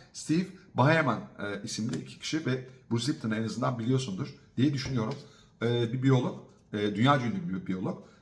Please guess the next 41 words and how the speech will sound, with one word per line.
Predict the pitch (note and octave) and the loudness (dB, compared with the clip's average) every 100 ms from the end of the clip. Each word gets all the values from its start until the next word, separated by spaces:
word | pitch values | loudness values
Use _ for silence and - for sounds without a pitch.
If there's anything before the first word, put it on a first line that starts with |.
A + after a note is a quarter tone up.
| - | -2
ve, | A#2+ | 0
e, | C#3+ A#2+ A2 G#2 D#2+ E2 | 0 -2 -2 -4 -6 -2
İnancı | A#2 C#3 D3 | 0 0 0
Biyolojisi | A#2+ B2 B2+ - | -2 0 -2 -4
is-, | - - - | -8 -10 -10
isimli | - A2+ - | -6 -6 -6
çok | C3+ - - | -10 -12 -6
çığır | B2+ | -4
açan | B2+ C3+ A3 | -2 -4 -8
bir | - | -6
kitabı | - A#2 | -6 -4
var. | C3 - - - - - | -4 -8 -18 -20 -14 -4
Hücre | A#2+ C#3+ C#3+ | 2 4 4
bilimini | C3 A#2 D#3 | 0 0 -2
insanların | C#3 B2+ C#3 C3 C#3 - | -2 -2 -2 -2 -4 -4
anlayacağı | A2+ B2 C3+ C3 B2+ D3+ | -4 0 2 2 4 2
şekilde | C#3+ A2 F#2+ | 0 -6 -8
çok | F#2 - | -8 -6
açık | C3 E3+ - - - - - | -6 -6 -10 -20 -20 -14 -4
ve | |
anlaşılır | A#2+ C3 C#3+ C#3 B2+ | 0 2 0 -2 -4
bir | G2+ | -4
biçimde | F#2+ F2+ F2 | -6 -8 -6
anlatır. | F#2+ F#2+ - E3 - _ - _ - | -6 -6 -8 -12 -12 _ -20 _ -2
Ve | A#2+ B2 C3 | -2 2 2
ben | C3+ | 2
de | A#2+ B2+ | 2 0
bugüne | A2+ A#2 | -2 -2
kadar | A#2+ C3+ | -2 -4
çok | A#2 | -4
faydalandım | A#2 G2 F#2 F#2 | -4 -2 -4 -6
açıkçası. | - - D#3 E3+ - - - | -6 -8 -6 -8 -10 -16 -4
Ve | A#2+ | -2
burada | E3+ G#3+ C#3 | 0 2 2
da | E3 - - - | 2 -4 -16 -2
çok | G3+ G3 | 0 2
enteresan | C3 C#3 D3+ F#3 | 2 0 0 -2
bir | D3 | -2
kitap | - C#3+ A2 | 0 0 0
bu. | A2 | -4
Yani, | A#2+ A#2+ B2 | 0 0 0